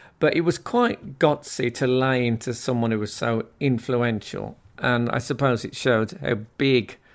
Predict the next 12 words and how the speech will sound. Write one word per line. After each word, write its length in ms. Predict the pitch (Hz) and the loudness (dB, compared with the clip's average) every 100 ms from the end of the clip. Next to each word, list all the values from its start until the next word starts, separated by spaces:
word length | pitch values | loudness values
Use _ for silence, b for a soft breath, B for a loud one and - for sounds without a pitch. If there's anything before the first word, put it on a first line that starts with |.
| b | b
Pope 320 | 123 110 - | 0 0 0
was 320 | 107 101 - - | -2 -2 -2 0
and 140 | 127 | 2
how 120 | 117 | 4
much 240 | 113 113 139 | 2 0 2
money 300 | 131 139 113 | 4 4 4
he'd 240 | 104 101 | -2 -2
got 340 | 107 101 - - b b b | -2 -2 -6 -16 b b b
that 200 | - 123 | 0 2
he 140 | 120 113 | 4 0
could, 420 | - 117 107 117 | 0 -2 -2 0
um, 320 | 113 107 110 | 0 0 -2